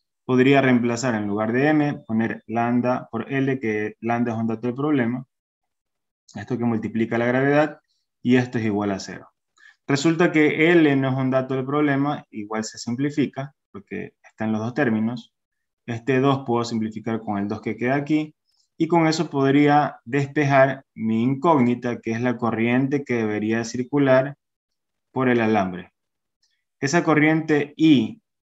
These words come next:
que es la misma que circula tanto por el alambre A como cu-, por el alambre C, esa corriente I no va a ser nada más que despejando adecuadamente dos pi por la distancia entre los alambres,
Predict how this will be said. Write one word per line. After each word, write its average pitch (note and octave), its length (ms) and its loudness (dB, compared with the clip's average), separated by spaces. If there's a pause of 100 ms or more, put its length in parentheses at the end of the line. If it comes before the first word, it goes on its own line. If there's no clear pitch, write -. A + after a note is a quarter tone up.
(120)
que G#2+ 140 -6
es A2+ 80 -4
la B2 100 0
misma B2+ 300 2
que B2+ 80 0
circula A#2 420 -2
tanto A#2 320 -4
por A2+ 120 -4
el G#2+ 80 -2
alambre A2+ 760 -2 (460)
A A#2 280 2
como G2 240 -6
cu-, - 240 -16
por G#2+ 140 -6
el G2+ 100 -2
alambre G#2+ 380 0
C, C#3 400 -2 (600)
esa C#3+ 140 -4
corriente C#3 640 4
I D#3 160 0
no A#2+ 180 -2
va A#2+ 80 -2
a A#2 60 -6
ser A#2+ 200 -4
nada A#2+ 240 -2
más A#2+ 300 0
que - 340 -2
despejando A2 680 0
adecuadamente C3 960 0 (640)
dos B2 340 -4
pi C#3 400 0 (1120)
por A2 180 -4
la G#2+ 120 -2
distancia A#2+ 560 -4
entre C3+ 180 -2
los C3+ 140 -2
alambres, A#2+ 640 0